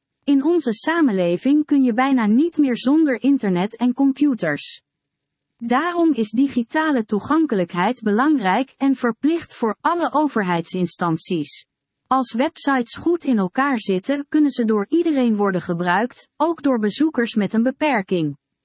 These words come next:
Gelukkig bestaan er standaarden die helpen bij het toegankelijk maken van websites en apps en wij weten daar alles van en kunnen u daarbij van dienst zijn. Hoe wilt u het document gebruiken?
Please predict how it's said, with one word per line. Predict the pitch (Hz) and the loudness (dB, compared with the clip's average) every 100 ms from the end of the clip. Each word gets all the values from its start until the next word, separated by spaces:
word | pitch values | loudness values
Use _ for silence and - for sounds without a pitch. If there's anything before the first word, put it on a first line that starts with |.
| _ _ _ _ _ | _ _ _ _ _
Gelukkig | - 254 330 349 339 | -4 0 0 0 -4
bestaan | 254 240 - 269 226 | -4 -4 0 0 0
er | 185 | -2
standaarden | - 302 330 277 214 220 214 | -4 0 2 2 2 0 0
die | 202 180 | 0 0
helpen | 214 320 311 226 | 0 0 0 0
bij | 208 202 | 0 0
het | 196 | -2
toegankelijk | 214 202 285 320 262 214 | -4 0 0 0 0 0
maken | 208 196 190 202 | 0 0 0 -2
van | 190 180 | -2 0
websites | 208 277 - 214 202 214 - | 0 -2 -2 -2 0 -2 -4
en | 208 196 | -2 -2
apps | - 285 - - - | -2 -4 -4 -10 -2
en | 247 | 0
wij | 247 226 | 0 0
weten | 262 302 262 | 0 0 0
daar | 233 226 - | 0 -2 -2
alles | 311 349 277 | -2 -2 -2
van | - 190 254 | -2 0 0
en | 254 247 | 0 0
kunnen | 294 302 277 | 2 4 4
u | 240 | 2
daarbij | 214 196 208 220 | 0 2 0 0
van | 220 247 | 0 0
dienst | 247 311 285 - | 2 2 2 -2
zijn. | 190 160 147 143 _ _ _ _ _ _ _ | -2 0 -2 -4 _ _ _ _ _ _ _
Hoe | 240 311 | 0 2
wilt | 339 320 285 | 2 2 2
u | 269 | 0
het | 247 | 2
document | 240 240 240 240 320 294 | 0 0 2 4 2 0
gebruiken? | - 196 175 165 165 285 | -2 0 0 0 0 -4